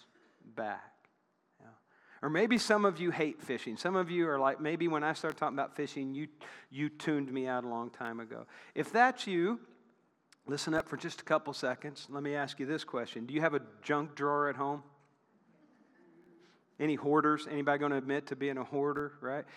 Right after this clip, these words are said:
I bet there at least comes a point in time ever so often in your life, maybe it takes a few years, maybe it's every year,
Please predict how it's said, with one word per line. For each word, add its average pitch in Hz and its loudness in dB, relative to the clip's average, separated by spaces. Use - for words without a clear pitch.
I - 6
bet 320 6
there 311 6
at 277 4
least 269 2
comes 226 4
a 202 0
point 247 2
in 208 -2
time 202 4
ever 240 6
so 240 4
often 185 10
in 180 2
your 208 4
life, 143 2
maybe 170 4
it 196 0
takes 190 2
a 180 0
few 180 -4
years, 165 0
maybe 170 2
it's 180 2
every 170 2
year, 143 2